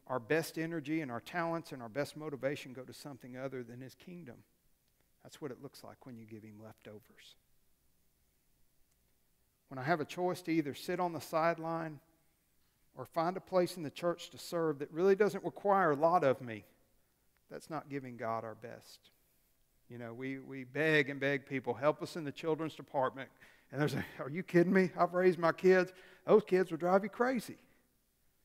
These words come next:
Yes, that's the hardest place to serve in the church, but it's the most rewarding and most needed.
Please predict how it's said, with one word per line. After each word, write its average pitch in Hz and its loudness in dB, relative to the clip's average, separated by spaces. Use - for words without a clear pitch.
Yes, 143 -14
that's - -16
the 131 -12
hardest 151 -8
place 139 -14
to 147 -20
serve 143 -12
in 135 -14
the 123 -18
church, - -20
but 123 -16
it's 120 -18
the 131 -16
most 127 -12
rewarding 120 -14
and 113 -16
most 113 -16
needed. 131 -16